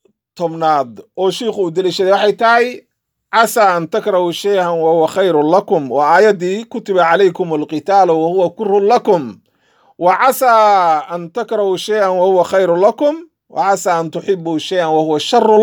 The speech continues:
لكم. والله يعلم وأنتم لا تعلمون." Allah wuxuu inoo caddeeyey idinku waxa aad karaahsanaysaan oo khayr idii abaa jira.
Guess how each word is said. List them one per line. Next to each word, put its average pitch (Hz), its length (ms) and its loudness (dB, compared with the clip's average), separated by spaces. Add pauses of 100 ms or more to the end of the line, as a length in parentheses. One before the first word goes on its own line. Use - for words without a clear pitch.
لكم. 156 400 -2 (520)
والله 175 680 2
يعلم 170 500 -2
وأنتم 190 720 -8 (120)
لا 175 240 2
تعلمون." 120 580 -6 (1160)
Allah 214 220 4
wuxuu 247 180 2
inoo 247 240 2
caddeeyey 196 680 -4 (920)
idinku 247 500 2
waxa 226 260 4
aad 175 260 2
karaahsanaysaan 196 1300 0 (180)
oo - 160 2
khayr - 320 2
idii 180 300 -6
abaa 156 300 0
jira. 131 300 -2